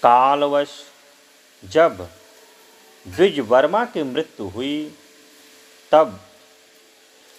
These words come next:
उसे लेने के लिए एक ओर यम के दूत और दूसरी ओर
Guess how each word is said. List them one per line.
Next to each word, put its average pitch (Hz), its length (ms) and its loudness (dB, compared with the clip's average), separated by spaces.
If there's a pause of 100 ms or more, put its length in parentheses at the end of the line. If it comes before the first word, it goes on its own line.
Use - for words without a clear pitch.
(200)
उसे 180 420 2
लेने 120 460 -4
के 185 240 -6
लिए 175 400 -10 (1300)
एक 175 560 0
ओर 135 400 -6 (560)
यम 156 360 2
के 110 340 -6
दूत 117 580 -14 (680)
और 107 480 2 (560)
दूसरी 214 600 -4
ओर 98 280 -4